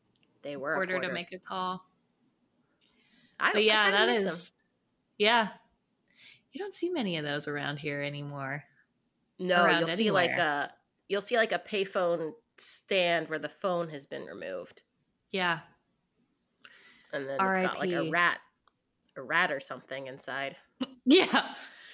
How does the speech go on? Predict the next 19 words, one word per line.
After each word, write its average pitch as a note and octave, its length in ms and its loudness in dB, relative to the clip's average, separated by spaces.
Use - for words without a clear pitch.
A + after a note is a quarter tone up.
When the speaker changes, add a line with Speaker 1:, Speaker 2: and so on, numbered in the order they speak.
Speaker 2:
The G#3 200 0
critters F#3+ 420 4
have F3 180 -2
taken F#3+ 360 4
up E3 240 4
Speaker 1:
Yeah, D#3 320 0
it's E3+ 160 -6
like F3 120 2
Speaker 2:
the A#3 60 10
Speaker 1:
a, A#3+ 40 6
it's A#3+ 80 4
Speaker 2:
housing F#3+ 460 6
Speaker 1:
like F#3 60 4
Speaker 2:
and F3 100 2
the E3+ 280 4
telephone G#3 420 4
Speaker 1:
<laughs> E4+ 80 4
Yeah. E3+ 60 0
Speaker 2:
box. D3+ 460 0